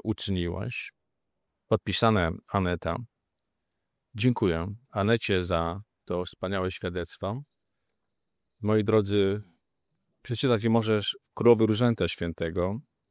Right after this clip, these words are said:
w numerze osiemdziesiątym z Matką Bożą Nieustającej Pomocy na okładce.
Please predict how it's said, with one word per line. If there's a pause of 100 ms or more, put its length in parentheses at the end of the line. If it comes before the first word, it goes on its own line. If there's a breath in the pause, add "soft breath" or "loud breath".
w
numerze
osiemdziesiątym
z
Matką
Bożą
Nieustającej
Pomocy
na
okładce.